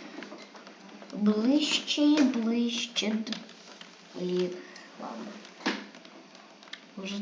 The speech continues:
так допливу. Ось мій будиночок. Быстро скажіть, аж доплив, да? Ну і ось.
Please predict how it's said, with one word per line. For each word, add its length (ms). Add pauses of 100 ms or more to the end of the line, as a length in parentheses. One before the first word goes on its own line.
так 120 (140)
допливу. 420 (2000)
Ось 400
мій 240
будиночок. 1000 (560)
Быстро 300
скажіть, 560
аж 140
доплив, 400 (220)
да? 100 (3500)
Ну 180
і 60 (240)
ось. 200